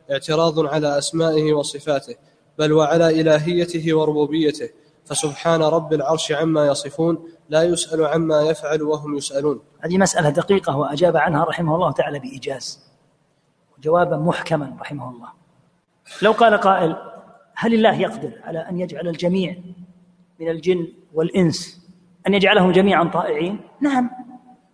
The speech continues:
Speaker 2: "ولو شاء ربك لآمن من في الأرض كلهم جميعا"، يقدر على ذلك من حيث قدرته، يقدر. فإذا قال: "إذا لماذا لم يجعلهم طائعين؟"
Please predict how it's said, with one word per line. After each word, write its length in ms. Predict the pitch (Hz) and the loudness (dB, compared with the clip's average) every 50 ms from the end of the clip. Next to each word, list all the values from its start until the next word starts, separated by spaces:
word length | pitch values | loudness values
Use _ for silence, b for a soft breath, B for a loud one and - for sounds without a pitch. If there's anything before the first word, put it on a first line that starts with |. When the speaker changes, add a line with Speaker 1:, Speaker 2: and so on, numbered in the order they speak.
| _ _ _ _ | _ _ _ _
Speaker 2:
"ولو 280 | 247 240 240 220 208 | 4 6 6 4 4
شاء 420 | 180 - - 247 254 247 214 - 208 | 2 0 4 6 6 6 6 6 4
ربك 480 | 208 220 247 226 190 - 180 - - | 6 6 4 4 2 -4 -4 -2 -2
لآمن 880 | - - 220 226 226 240 247 240 220 202 185 180 175 175 180 220 254 247 | 0 4 4 4 6 6 6 6 6 4 2 0 0 0 2 2 2 2
من 60 | 196 | 2
في 80 | 143 180 | 0 -2
الأرض 420 | 190 - - 247 220 190 170 180 | -2 2 2 2 2 2 -2 -4
كلهم 640 | 165 - - 285 311 302 294 294 302 202 269 339 285 | -4 -4 -6 -8 -6 -6 -6 -4 -2 0 0 0 0
جميعا"، 380 | 175 156 127 113 101 - - - _ _ _ _ _ _ _ _ _ _ _ _ _ _ _ _ _ _ _ _ _ _ _ _ _ | -2 -4 -4 -6 -12 -14 -18 -20 _ _ _ _ _ _ _ _ _ _ _ _ _ _ _ _ _ _ _ _ _ _ _ _ _
يقدر 260 | 180 196 - 196 196 | -8 -6 -4 -2 -2
على 160 | 165 160 175 175 | 0 2 2 2
ذلك 260 | 185 175 135 - 135 | 2 0 -4 -6 -12
من 60 | 117 | -8
حيث 140 | - 160 - | -8 -8 -4
قدرته، 440 | - 185 165 180 190 190 - 254 - - - | -4 0 0 2 0 0 -2 -8 -8 -6 -6
يقدر. 300 | 285 - - - - - - - _ _ _ _ _ _ _ _ _ _ _ _ _ _ _ _ _ _ _ _ _ _ _ _ _ _ _ _ _ _ _ _ _ _ _ _ _ _ _ _ | -8 -8 -8 -12 -20 -20 -20 -20 _ _ _ _ _ _ _ _ _ _ _ _ _ _ _ _ _ _ _ _ _ _ _ _ _ _ _ _ _ _ _ _ _ _ _ _ _ _ _ _
فإذا 280 | _ 196 220 214 233 233 | _ 4 6 6 6 6
قال: 480 | 233 240 254 262 262 247 - - - - | 6 6 6 6 6 2 -2 -8 -8 -4
"إذا 160 | - 240 262 254 | 2 4 4 4
لماذا 400 | 262 294 311 302 285 247 220 196 | 6 6 6 6 6 6 6 4
لم 140 | 185 175 | 4 2
يجعلهم 380 | 170 170 156 143 165 151 151 147 | 0 -2 -2 -4 -4 -4 -4 -4
طائعين؟" 560 | - 147 147 147 139 120 127 131 127 131 135 | -4 -4 -4 -4 -8 -10 -10 -12 -12 -12 -14